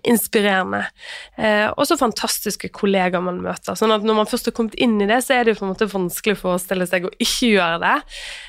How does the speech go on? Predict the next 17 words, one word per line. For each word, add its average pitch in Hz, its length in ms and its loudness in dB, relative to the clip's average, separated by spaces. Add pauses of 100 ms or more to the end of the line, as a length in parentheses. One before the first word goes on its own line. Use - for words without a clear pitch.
(140)
Men 202 180 4
sånn 208 240 2
den 202 160 2
unge, 208 320 2
naive, 190 600 0 (560)
eh, 202 180 -4 (540)
frøken 240 360 0
Hovland, 226 520 4
hun, 247 340 6
eh, 190 240 2 (540)
<laughs> - 560 -4
hun 247 200 6 (200)
ble 247 240 4
bare 208 220 2
inspirert 202 680 0
av 180 160 2
en, 175 140 -2